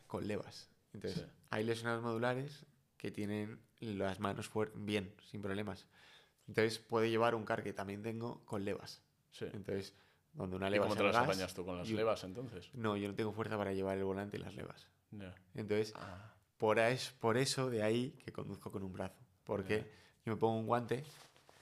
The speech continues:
Speaker 1: el, el, la adaptación de mi car al final es en... Bueno, yo no lo he vivido, pero yo sé de los camiones antiguos,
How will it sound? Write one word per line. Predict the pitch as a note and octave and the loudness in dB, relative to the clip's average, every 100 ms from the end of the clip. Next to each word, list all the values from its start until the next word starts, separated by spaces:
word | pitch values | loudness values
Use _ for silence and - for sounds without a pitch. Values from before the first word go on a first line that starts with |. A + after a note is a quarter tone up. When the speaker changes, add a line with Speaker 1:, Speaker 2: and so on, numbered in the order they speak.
| - _ | -20 _
Speaker 1:
el, | - G#2 G2+ G#2 - | 0 2 2 -2 -2
el, | A2 | 4
la | G#2 | 4
adaptación | G2+ A2 A2 A2+ | 4 0 -4 -6
de | A#2 | -6
mi | A2+ | -4
car | A#2+ A#2+ C3+ - - | -2 -2 -4 -16 -10
al | - | -10
final | A2+ A2 A2+ A#2 | -8 -2 0 2
es | A#2 - - | 0 -4 -8
en... | - A2 G#2 G2+ G2+ G2+ - - - - - - _ _ | 0 2 2 0 -4 -8 -12 -20 -20 -20 -20 -20 _ _
Bueno, | A2+ G2 | -2 -2
yo | F#2+ | -2
no | G2+ | -2
lo | A2 | 0
he | G2+ | 2
vivido, | G2 A#2+ A2 G2 | 2 2 0 0
pero | G2 | -2
yo | G2 F#2+ | -2 -2
sé | A2+ | 2
de | G#2+ | 4
los | G#2 F#2+ | 4 0
camiones | - G2 G#2 G2+ | -6 -6 -4 -6
antiguos, | G#2 A2 G#2+ B2 C#3 | -4 -2 0 0 -2